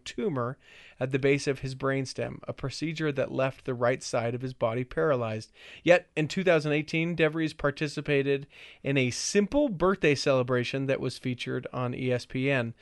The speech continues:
Uh, DeVries said, uh, "For where I came from, for where, from where I came from,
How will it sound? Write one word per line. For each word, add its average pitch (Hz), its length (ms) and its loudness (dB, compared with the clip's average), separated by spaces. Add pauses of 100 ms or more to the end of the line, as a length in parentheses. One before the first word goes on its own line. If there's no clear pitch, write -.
(380)
Uh, 127 180 4
DeVries 160 760 2
said, 139 540 2
uh, 127 280 2
"For 143 200 -2
where 160 220 8
I 208 80 6
came 165 320 2
from, 135 320 -2 (240)
for 143 260 2
where, 165 340 4 (180)
from 214 340 8
where 185 340 6
I 214 140 6
came 208 400 2
from, 127 440 2